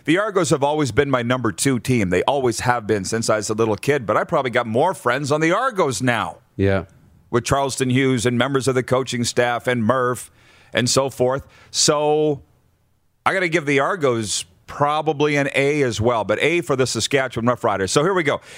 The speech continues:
Speaker 1: Andrew Gregg, he's a Ticats fan. He says B plus. Keep rolling, <laughs> everybody. Blake Brown in Kindersley says, "I think Jeff the Stamps fan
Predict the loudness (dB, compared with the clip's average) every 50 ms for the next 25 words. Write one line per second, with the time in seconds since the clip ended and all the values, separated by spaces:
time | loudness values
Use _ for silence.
0 | -12 -4 -2 -2 -2 -2 -2 0 0 0 0 0 2 0 0 2 2 0 0 -2
1 | -2 -2 -2 -2 -2 -2 -2 -2 -4 -2 -2 -2 -2 -2 -4 -2 0 0 0 0
2 | 0 0 0 0 0 2 2 2 2 0 -4 -6 -2 0 0 2 2 2 0 0
3 | -2 -4 -6 -2 -2 0 2 4 2 2 2 0 -2 -2 -2 0 -2 -4 -6 -10
4 | _ _ _ _ _ _ _ _ _ _ _ _ _ _ _ _ _ _ _ _
5 | _ _ _ _ _ -8 -2 0 0 0 2 2 2 2 2 2 0 0 0 0
6 | 0 0 2 2 0 0 0 -2 -2 -2 -2 -4 -2 0 0 0 0 -2 -6 -8
7 | -14 -20 -20 -20 -16 -14 -10 -6 -2 0 0 0 0 -2 -4 -4 -2 -2 0 0
8 | 0 0 0 -2 -2 -6 -4 -2 -2 -2 -2 0 0 0 0 0 0 -2 0 0
9 | 0 0 0 0 2 2 0 0 0 -2 -2 0 0 0 0 0 0 -2 -2 -2
10 | 0 0 0 0 0 -4 -6 -2 0 0 2 0 0 -2